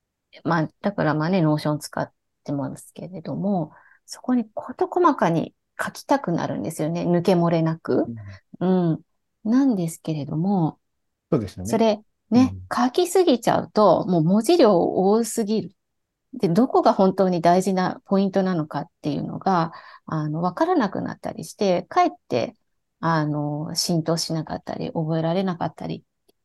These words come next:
Speaker 1: 使われなくなったり、みたいなことがよくあったりとか、えーと、ガイドラインに書いてあるんだけど、いっぱい質問が来るとか、
Speaker 2: うん。
Speaker 1: なんかそういうことって今、未だに結構あったり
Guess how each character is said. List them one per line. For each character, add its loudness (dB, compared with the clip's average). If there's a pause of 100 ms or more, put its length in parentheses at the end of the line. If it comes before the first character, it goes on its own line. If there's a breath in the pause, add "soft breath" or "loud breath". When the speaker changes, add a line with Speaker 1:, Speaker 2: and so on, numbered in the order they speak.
Speaker 1:
使 0
わ 2
れ 0
な -2
く -2
な 0
っ -12
た -4
り、 -8 (200)
み -6
た -4
い -6
な -8
こ -10
と -6
が 0 (240 loud breath)
よ 0
く -2
あ -2
っ -8
た -10
り -10
と -12
か、 -2 (420 loud breath)
え 0
ー -4
と、 2
ガ 6
イ 4
ド 6
ラ 6
イ 6
ン 6
に 0
書 -6
い -6
て 4
あ 4
る 4
ん 6
だ 4
け 2
ど、 4
い -2
っ -12
ぱ 4
い 2
質 -2
問 6
が 2
来 2
る 2
と -10
か、 -2 (120)
Speaker 2:
う 0
ん。 -4
Speaker 1:
な -2
ん -2
か -2
そ 6
う 8
い 8
う 6
こ 4
と 4
っ 2
て 4
今、 2
未 4
だ 6
に 0
結 2
構 2 (680 loud breath)
あ -6
っ -12 (100)
た -12
り -14